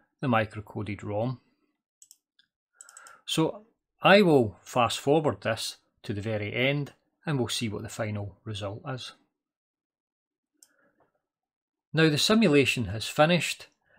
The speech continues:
and we have an exact answer in register R three,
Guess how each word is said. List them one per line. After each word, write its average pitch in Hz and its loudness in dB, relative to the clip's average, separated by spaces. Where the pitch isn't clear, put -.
and 139 -2
we 135 2
have 120 0
an 117 -2
exact 147 -4
answer 120 -4
in 135 -4
register 113 -6
R 107 -6
three, 127 -8